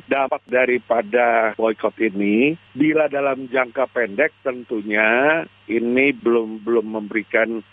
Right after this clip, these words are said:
hal yang signifikan. Tetapi ini akan menjadi satu problem atau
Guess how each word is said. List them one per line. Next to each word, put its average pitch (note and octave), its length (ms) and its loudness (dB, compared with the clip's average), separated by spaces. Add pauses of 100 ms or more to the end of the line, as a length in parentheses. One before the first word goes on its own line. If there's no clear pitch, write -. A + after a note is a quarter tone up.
(100)
hal A2+ 160 0
yang G#2+ 320 0
signifikan. F#2+ 960 -4
Tetapi E3+ 480 -2
ini G3 80 2
akan D#3+ 320 -2
menjadi C3+ 240 -4
satu B2 400 -8
problem G#2 720 -2
atau G#2+ 240 -2